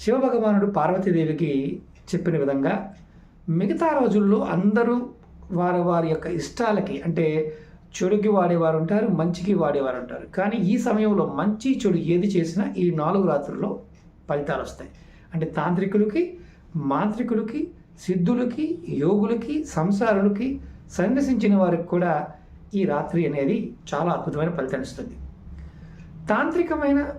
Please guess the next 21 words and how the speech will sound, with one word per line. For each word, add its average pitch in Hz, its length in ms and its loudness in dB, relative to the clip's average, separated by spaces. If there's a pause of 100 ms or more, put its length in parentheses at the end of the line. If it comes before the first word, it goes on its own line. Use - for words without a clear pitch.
(120)
విషయాలలో 170 920 2 (180)
మనం 151 360 -2 (140)
తాంత్రిక 185 340 0
పదార్థాలని 151 720 0 (100)
చైతన్యపరచడం 160 640 0
కూడా 165 320 -2 (200)
ఈ 170 120 0
రాత్రి 147 440 -2
చేస్తారు. 135 300 -8 (160)
అంటే, 147 400 -2 (400)
ఎగ్జాంపుల్ 156 480 -2
చెప్తాను. - 500 -10 (340)
మీ 240 120 4
దగ్గర 202 460 2 (260)
తాంత్రిక 170 360 0
వస్తువులు 151 400 -2
ఉన్నాయనుకోండి, 135 560 -8
దైవిక 170 400 2
వస్తువులు 156 400 0
ఉన్నాయనుకోండి, 131 580 -6
వాటిని 170 580 0